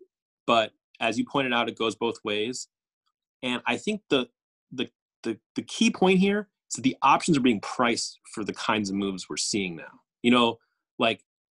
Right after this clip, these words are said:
it's different when the options are being priced, like, in a more normal type of environment. But these options are being priced very extreme right now. You know, stock moves up fifty percent. It's not, it's not surprising any one of these option sellers right now. You know, that they're being priced to move that kind of stuff.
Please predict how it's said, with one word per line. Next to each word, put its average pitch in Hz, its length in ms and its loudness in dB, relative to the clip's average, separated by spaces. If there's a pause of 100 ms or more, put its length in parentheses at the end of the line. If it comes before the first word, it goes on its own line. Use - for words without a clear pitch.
(340)
it's 139 160 0
different 131 400 2 (440)
when 123 260 -2
the 120 100 -2
options 131 320 0
are 120 60 0
being 117 160 0
priced, 117 400 0
like, 110 180 -4
in 113 80 -6
a 110 60 -2
more 113 200 2
normal 110 640 0 (160)
type 120 200 0
of 104 100 0
environment. 98 560 -2 (300)
But 120 120 -2
these 175 160 2
options 185 300 2
are 151 60 0
being 123 180 -2
priced 117 320 -2
very 117 180 0
extreme 120 320 -6
right 98 120 -6
now. 87 160 -8
You 123 100 -2
know, 123 160 -2 (300)
stock 156 320 0
moves 156 160 2
up 143 120 -2
fifty 139 200 -6
percent. 127 520 -8 (220)
It's - 160 -12
not, 151 200 -2 (280)
it's - 160 -8
not 175 140 -4
surprising 135 720 -2
any 151 180 6
one 123 180 4
of 113 60 -2
these 107 140 -2
option 110 280 -2
sellers - 340 -12
right 95 120 -12
now. - 200 -14
You 123 100 2
know, 127 120 4
that 120 140 -4 (180)
they're 139 100 6
being 151 180 8
priced 147 320 -2 (240)
to 127 80 -6
move 202 260 6 (200)
that 123 200 -2
kind 117 140 -6
of 101 60 -12
stuff. - 320 -16